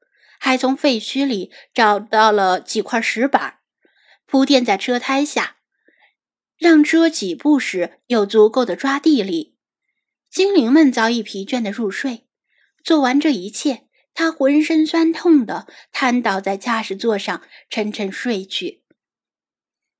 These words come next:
第二天，他在睡梦中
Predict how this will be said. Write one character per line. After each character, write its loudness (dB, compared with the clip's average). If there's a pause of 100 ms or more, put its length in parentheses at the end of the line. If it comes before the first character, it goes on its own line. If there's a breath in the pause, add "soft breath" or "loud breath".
(2000)
第 -4
二 2
天， -10 (720)
他 4
在 2
睡 0
梦 0
中 -2